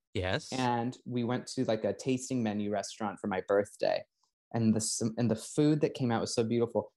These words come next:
Speaker 2: But the sommelier, whenever she would come out for each course to explain what the new wine was gonna be, the
Speaker 1: Yeah.
Speaker 2: way she described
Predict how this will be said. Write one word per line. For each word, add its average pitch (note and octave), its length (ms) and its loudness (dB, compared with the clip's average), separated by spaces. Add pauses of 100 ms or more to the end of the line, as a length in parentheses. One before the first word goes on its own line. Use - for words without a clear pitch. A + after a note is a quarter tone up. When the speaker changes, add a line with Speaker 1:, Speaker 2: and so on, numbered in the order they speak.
(160)
Speaker 2:
But A#2 260 0
the A#2+ 120 0
sommelier, A#2+ 1080 0
whenever B2 460 -2
she C3 180 -4
would A#2 160 0
come A2+ 180 0
out A2+ 180 -2
for - 200 -6
each A#2 260 -4
course A2 380 6
to A2 80 4
explain G#2 500 2
what G#2+ 120 -2
the G2 80 0
new G#2 640 2 (500)
wine G#2 320 2
was A2 140 -2
gonna B2 220 -2
be, C3+ 360 0 (420)
the A#2+ 80 2
Speaker 1:
Yeah. A#2 100 2
Speaker 2:
way A#2 180 2
she C#3+ 200 -4
described G2+ 720 -6